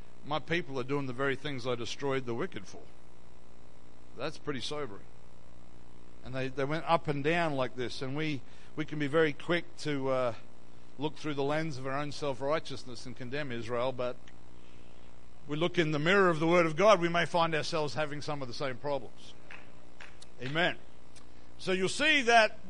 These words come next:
the nation of Israel went up and down. It said, "And this king was born, and he didn't walk with the Lord as, the, as his father did before him, and he did this and that, and then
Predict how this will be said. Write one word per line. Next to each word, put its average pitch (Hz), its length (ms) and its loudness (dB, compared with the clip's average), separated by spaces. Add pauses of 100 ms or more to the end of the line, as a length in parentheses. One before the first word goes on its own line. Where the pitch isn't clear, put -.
(100)
the 185 100 2
nation 214 360 4
of 190 100 0
Israel 190 380 2
went 170 140 0
up 190 200 0
and 180 120 -4
down. 147 260 2
It 120 100 -2
said, 151 200 0
"And 139 120 -4
this 165 140 -4
king 175 260 -2
was 151 160 -2
born, 175 420 2 (300)
and 151 160 -2
he 165 300 -2 (500)
didn't 165 260 2
walk 165 300 4
with 170 180 -2
the 156 80 0
Lord 160 340 4
as, 143 180 -2
the, 151 80 -2
as 139 180 -2
his 135 140 -4
father 165 300 0
did 156 180 -4
before 160 360 0
him, 165 200 0
and 139 80 -2
he 135 100 -2
did 139 200 -4
this 156 220 -2
and 135 120 -4
that, 151 240 4
and 131 80 -4
then 131 160 -4